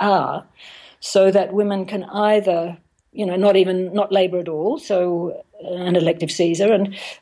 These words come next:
before I actually go further in this conversation, of course, in any situation of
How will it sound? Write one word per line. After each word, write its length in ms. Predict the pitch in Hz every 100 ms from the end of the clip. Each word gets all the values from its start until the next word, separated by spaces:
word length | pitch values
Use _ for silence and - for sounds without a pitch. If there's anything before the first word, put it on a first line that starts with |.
| - -
before 300 | 208 254 285
I 240 | 262 226 190 - 208
actually 240 | 196 196
go 120 | 190
further 380 | 185 220 214 190
in 100 | 165
this 140 | 165 -
conversation, 480 | 175 165 185 175 190
of 80 |
course, 420 | - 254 240 240 -
in 280 | 214 202 190 _
any 340 | - 294 320 302
situation 680 | 285 254 - 220 226 220 180
of 160 | 175